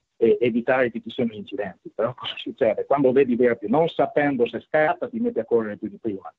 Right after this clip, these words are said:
Al contrario, poi se ti fa arancio, se ti fa arancio, inchiodi di subito e magari qualcuno viene anche addosso, quindi c'è il rischio del tamponamento, dimostrando chiaramente che, eh, il sistema non è fatto per questioni di sicurezza, ma è fatto evidentemente dalle amministrazioni comunali delle varie zone per far cassa.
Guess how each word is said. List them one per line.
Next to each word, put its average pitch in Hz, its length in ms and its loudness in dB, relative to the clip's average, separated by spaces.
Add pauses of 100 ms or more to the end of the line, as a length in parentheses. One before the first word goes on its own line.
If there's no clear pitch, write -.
(160)
Al 135 220 0
contrario, 151 500 0
poi 120 240 2
se 104 120 -6
ti 113 160 -6
fa 131 160 0
arancio, 131 600 0 (260)
se - 120 -4
ti 113 100 -8
fa 139 140 0
arancio, 117 580 -4 (120)
inchiodi 143 460 0
di 117 120 -8
subito 131 500 -2
e 135 40 0
magari 120 320 2
qualcuno 117 380 -2
viene 101 200 -4
anche 104 140 -6
addosso, 98 360 -4
quindi 101 240 -8
c'è 107 120 -2
il 101 100 -2
rischio 113 240 -2
del 107 80 -2
tamponamento, 101 680 -4 (260)
dimostrando 147 500 2
chiaramente 127 640 2
che, 127 320 4 (380)
eh, 123 240 -4
il 113 160 -4
sistema 143 440 0
non 120 140 0
è 113 60 -2
fatto 135 400 -2
per 117 160 -12
questioni 117 280 -2
di 107 40 -6
sicurezza, 113 560 0
ma 98 140 -6
è 101 80 -16
fatto 101 340 -4
evidentemente 131 720 2
dalle 123 180 0
amministrazioni 127 760 -2
comunali 117 640 -2
delle 113 160 -2
varie 117 240 -2
zone 110 220 -4
per 101 160 -8
far - 160 -8
cassa. - 360 -8